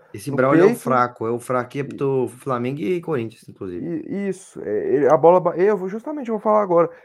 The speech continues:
Speaker 2: a bola bate no peito do Caio Vinícius e depois bate no braço, sem contar que o Caio Vinícius tá com o famoso braço de apoio.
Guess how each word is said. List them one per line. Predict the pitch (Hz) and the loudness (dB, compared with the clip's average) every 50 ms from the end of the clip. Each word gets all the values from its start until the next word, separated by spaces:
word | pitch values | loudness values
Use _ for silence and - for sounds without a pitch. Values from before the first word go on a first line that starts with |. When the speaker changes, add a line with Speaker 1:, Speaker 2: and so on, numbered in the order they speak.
| _ _ | _ _
Speaker 2:
a | - 156 | -4 0
bola | 147 156 170 180 | 4 6 6 6
bate | 170 170 180 180 180 - 196 | 6 6 4 4 2 -2 -6
no | 196 | -6
peito | 190 - 190 202 240 - 240 | -2 0 0 0 0 -2 -8
do | 208 | -8
Caio | 220 214 196 196 175 | -4 -2 -2 -2 -2
Vinícius | 185 185 165 156 170 202 202 - 208 196 202 _ _ | -4 -6 -6 -6 -6 -8 -8 -12 -16 -20 -20 _ _
e | - 180 | -8 -4
depois | 190 190 190 180 190 190 | -4 -4 -2 -2 -2 -2
bate | 175 185 185 185 185 196 | -2 -2 -4 -4 -4 -6
no | 220 220 | -10 -2
braço, | 190 175 165 151 151 - | 2 2 2 2 2 -2
sem | - 165 | -10 -12
contar | 160 180 180 - 170 175 | -10 -10 -8 -6 -6 -8
que | 170 | -6
o | - | -6
Caio | 180 185 | -6 -6
Vinícius | 180 185 180 180 180 180 | -6 -8 -10 -10 -10 -8
tá | 175 170 | -10 -10
com | - 180 | -8 -10
o | 175 | -10
famoso | - 175 165 160 165 180 180 170 | -8 -8 -6 -4 -4 -6 -6 -8
braço | 151 131 156 156 156 175 185 - - 170 | -10 -6 -4 -4 -2 -4 -4 -10 -12 -12
de | 190 | -10
apoio. | 202 202 - - 160 151 156 143 131 | -10 -10 -8 -4 -2 -2 -2 -2 -4